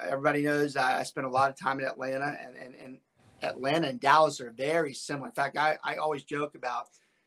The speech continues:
uh, well, actually, Jared, I forgot you. Jared's from there too. I forget Jared spent some time with, uh, the Falcons out there. Um, uh, so a lot of people don't realize Atlanta and Dallas are actually the same thing, minus the hills and the trees.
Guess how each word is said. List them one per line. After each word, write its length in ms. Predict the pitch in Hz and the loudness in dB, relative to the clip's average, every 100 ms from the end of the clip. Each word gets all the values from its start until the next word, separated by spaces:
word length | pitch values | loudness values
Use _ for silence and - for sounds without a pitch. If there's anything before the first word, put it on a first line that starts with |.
| _ _ _ - | _ _ _ -10
uh, 60 | - - | -10 -6
well, 160 | 196 190 | -2 0
actually, 240 | 185 170 | 0 -2
Jared, 280 | 151 196 262 | 4 6 6
I 60 | |
forgot 360 | - 175 233 151 | 2 2 2 2
you. 200 | 180 330 | -8 -10
Jared's 300 | 139 180 440 | -8 -6 -6
from 120 | 370 | -6
there 140 | 294 277 | -4 -2
too. 200 | 277 240 | -2 0
I 100 | - | 0
forget 260 | 247 220 - | -2 -14 -6
Jared 320 | 208 453 440 | -6 -6 -10
spent 260 | - 277 | -18 -20
some 200 | - - | -14 -6
time 100 | 220 | -6
with, 100 | 202 202 | -6 -4
uh, 240 | 196 175 170 | 0 0 0
the 80 | 175 | -6
Falcons 420 | 190 - 330 240 | -6 -6 -10 -8
out 160 | 160 - | -8 -8
there. 240 | 160 143 143 _ _ _ | -10 -10 -12 _ _ _
Um, 380 | 170 151 143 135 _ _ _ _ _ _ - | -4 -4 -4 -8 _ _ _ _ _ _ -12
uh, 80 | - | -12
so 220 | - 185 - | -6 -6 -2
a 60 | |
lot 160 | 156 180 | 2 2
of 60 | 233 | 0
people 160 | 226 | -6
don't 100 | 175 | -6
realize 320 | 147 175 151 | -4 -2 -2
Atlanta 360 | - - 147 208 | -6 -8 -6 -6
and 80 | 220 | -8
Dallas 400 | - 151 180 175 | -2 0 0 -2
are 100 | - - | -10 -4
actually 400 | 135 160 - 151 | -4 -4 -8 -12
the 120 | 123 | -12
same 580 | - - 160 165 175 185 _ | -14 -6 -2 -2 -4 -10 _
thing, 420 | - 165 147 131 123 _ | -2 0 0 -4 -10 _
minus 420 | 139 143 147 156 | -2 0 -2 -6
the 160 | - 131 | -8 -6
hills 400 | 143 143 135 - | -4 -2 -4 -8
and 120 | 135 | -10
the 40 | 127 | -8
trees. 460 | - 135 113 95 | -8 -8 -8 -10